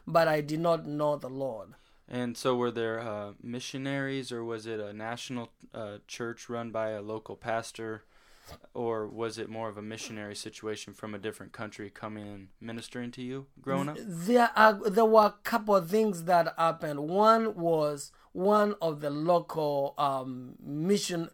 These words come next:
Speaker 1: uh, ch-, a church that, uh, you know, called a Redeemed Gospel Church. They, and they were, um,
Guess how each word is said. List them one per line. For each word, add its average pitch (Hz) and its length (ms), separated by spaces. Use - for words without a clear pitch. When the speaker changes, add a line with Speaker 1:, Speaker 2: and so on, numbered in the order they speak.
Speaker 1:
uh, 165 240
ch-, 143 140
a 156 80
church 147 560
that, 156 500
uh, 139 180
you 151 120
know, 147 160
called 156 260
a 151 60
Redeemed 165 480
Gospel 151 400
Church. 131 500
They, 156 420
and 160 360
they 165 200
were, 156 340
um, 143 440